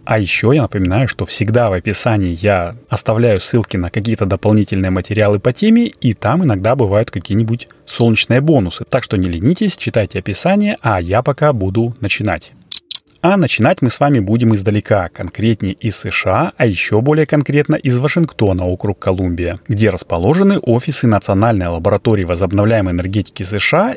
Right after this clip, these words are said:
или сокращенно нрэл, которую я, кстати, вспоминал в семьдесят шестом выпуске, где рассказывал об их отчете о солнечных крышах. И в этот раз ребята меня не подвели, ну не только меня, но и мировую общественность.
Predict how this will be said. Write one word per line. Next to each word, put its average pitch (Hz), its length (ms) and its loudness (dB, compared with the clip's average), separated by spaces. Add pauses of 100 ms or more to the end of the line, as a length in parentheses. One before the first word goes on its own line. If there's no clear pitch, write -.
или 143 200 4
сокращенно 147 920 0
нрэл, 123 640 2
которую 160 460 0
я, 110 180 4
кстати, - 320 -2
вспоминал 98 520 0
в - 40 -18
семьдесят 120 360 0
шестом 156 320 0
выпуске, 107 580 0
где 107 240 2
рассказывал 101 540 0
об 98 100 -2
их 107 160 -4
отчете 147 420 0
о 123 120 -2
солнечных 117 480 -2
крышах. - 520 -8 (140)
И 156 160 4
в 110 140 0
этот 139 320 2
раз 95 240 -2
ребята 101 480 0
меня 104 240 2
не 113 100 4
подвели, 104 500 0
ну 104 140 2
не 110 140 2
только 110 280 0
меня, 92 300 2
но 156 140 2
и 95 60 2
мировую 101 460 2
общественность. - 760 -2